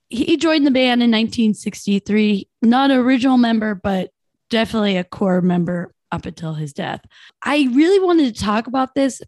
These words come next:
because there is this epic story about him that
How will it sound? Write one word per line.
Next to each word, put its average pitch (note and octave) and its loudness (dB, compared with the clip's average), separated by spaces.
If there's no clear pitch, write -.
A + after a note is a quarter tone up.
because G#3+ -2
there G#3 0
is G3+ -4
this F#3 -6
epic A3+ -4
story G#3+ -6
about A3 -2
him B3+ 0
that F#3 -2